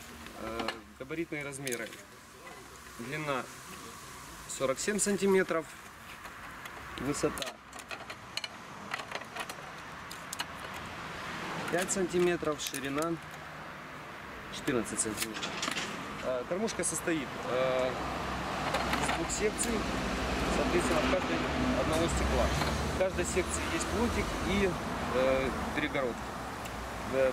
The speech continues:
принцип действия. Э, пчела, то есть она ставится вот так вот на рамке вместо потолочен. Пчела через это отверстие попадает, э, в кормушку.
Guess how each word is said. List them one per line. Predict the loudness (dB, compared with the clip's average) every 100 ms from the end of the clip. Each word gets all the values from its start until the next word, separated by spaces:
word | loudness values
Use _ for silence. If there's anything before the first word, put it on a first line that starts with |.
| 2
принцип | 2 2 2 2
действия. | 2 2 0 0 0 0 2
Э, | 4 4 4 2
пчела, | 4 6 4
то | 0 -6 -8 -6 -6 -6 -6 -2 0 0
есть | 2 2
она | 4 4
ставится | 2 2 0 -4
вот | -4
так | -4 -6
вот | -8 -8 -10 -14 -14 -14 -10 -8 -8 -10 -12 -14 -14 -8
на | -4
рамке | -2 -2 -2 -4 -4
вместо | -10 -8 -6
потолочен. | -4 -2 0 -2 -4 -8 -12 -14 -14 -14 -14 -14 -14 -14 -14 -12 -12 -12 -12 -12 -6 -4 -4 -6 -2 -2 -2 -8 -10 0
Пчела | 4 4 4 -2 -10 -14 -6
через | 0 0 2
это | 0
отверстие | 2 0 0 0
попадает, | 0 2 4 4 4 2
э, | -2 -2 -2 -2 -2 -2 -4 -6 -8 -6
в | -2
кормушку. | 2 0 0 -2